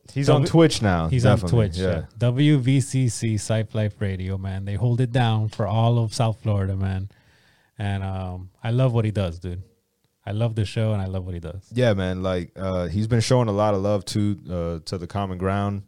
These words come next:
Speaker 2: Mm.
Speaker 1: uh, audio po-, uh, documentary.
Speaker 2: Which is getting really good response. We haven't talked about it.
Speaker 1: Yeah, it's getting a
Speaker 2: Well
Speaker 1: nice response. Shout out to those guys, man. Shout out to Agony, Soup,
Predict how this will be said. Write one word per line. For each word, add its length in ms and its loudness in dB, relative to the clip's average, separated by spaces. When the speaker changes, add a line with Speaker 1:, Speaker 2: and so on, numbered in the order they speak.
Speaker 2:
Mm. 260 0
Speaker 1:
uh, 340 -4
audio 500 0
po-, 140 -2
uh, 640 -8
documentary. 680 -4
Speaker 2:
Which 140 -4
is 100 -2
getting 220 0
really 200 0
good 120 0
response. 560 -4
We 120 -2
haven't 180 -4
talked 260 -6
about 260 -6
it. 80 -4
Speaker 1:
Yeah, 80 -4
it's 100 0
getting 240 2
a 40 0
Speaker 2:
Well 100 4
Speaker 1:
nice 160 2
response. 420 -2
Shout 180 2
out 120 2
to 80 -2
those 240 -2
guys, 320 2
man. 240 -2
Shout 200 -4
out 140 -2
to 100 -2
Agony, 520 -4
Soup, 420 -4